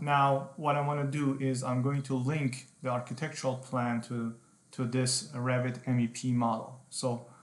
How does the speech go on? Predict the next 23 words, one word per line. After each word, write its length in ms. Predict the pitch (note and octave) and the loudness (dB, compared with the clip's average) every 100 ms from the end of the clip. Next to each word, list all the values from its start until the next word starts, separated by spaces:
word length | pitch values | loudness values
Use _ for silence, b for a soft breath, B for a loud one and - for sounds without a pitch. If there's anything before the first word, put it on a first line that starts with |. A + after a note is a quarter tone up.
| B B B B - | B B B B -4
then 320 | C3+ C3 B2+ | 2 2 2
what 260 | C#3 C#3+ C#3 | 2 0 2
we 80 | C3+ | 0
used 340 | C3+ C#3+ - | 0 0 0
to 60 | C3+ | -2
do, 400 | C3+ C#3+ B2 B2 | 0 0 0 -2
if 160 | B2+ - | -6 -2
you 60 | B2+ | 2
remember, 520 | B2+ C#3+ C3+ A#2 A#2+ | 2 2 2 2 0
we 60 | A#2 | -4
c-, 160 | - - C3+ | -8 -10 -6
we 80 | |
could 240 | B2 - A#2+ | -4 -6 -4
go 200 | C3+ C3+ | 0 0
to 220 | C3 B2+ | -2 -4
Insert 560 | C#3 C#3+ - C#3 C3 - | -2 -2 0 -2 -2 -4
tab 320 | C3+ C3+ C3+ | 0 2 2
on 140 | B2 | 0
the 80 | A#2 | 0
top 520 | - - B2+ A2+ - - | -4 0 0 0 -8 -4
and 200 | B2+ B2 | 0 2
then 240 | B2+ B2+ | 4 4
use, 340 | B2+ B2+ A#2+ | 4 2 2